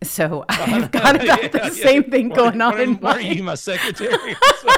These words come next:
Speaker 1: <laughs> Let me make that clear. No, if you wanna reach Cat Turd, go to I love cat turd dot com because the same thing is going on on my end. They're like, "Hey, can you pass this along?" A couple of those are from me. I've been just forwarding you everything that I'm getting 'cause I don't know how to answer.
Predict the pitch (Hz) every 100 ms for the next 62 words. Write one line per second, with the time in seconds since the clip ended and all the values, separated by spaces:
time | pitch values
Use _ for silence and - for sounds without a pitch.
0 | - - - 453 381 415 392 349 339 277
1 | 247 247 277 240 254 277 269 208 190 233
2 | 269 294 269 269 - 339 233 220 208 180
3 | 208 202 208 208 196 170 208 190 202 180
4 | 190 185 185 196 180 165 269 - - 202
5 | 285 208 - 202 - 214 202 214 214 202
6 | 180 170 175 175 170 170 165 165 170 160
7 | 151 147 147 143 - - 349 349 180 208
8 | 220 - 202 208 196 175 165 175 185 -
9 | - 175 226 233 247 208 180 175 165 156
10 | 160 147 151 165 135 139 - 156 160 156
11 | 151 143 - 165 160 165 160 147 143 -
12 | 151 156 175 160 151 143 143 170 175 160
13 | 151 147 220 156 147 143 127 143 143 -
14 | 180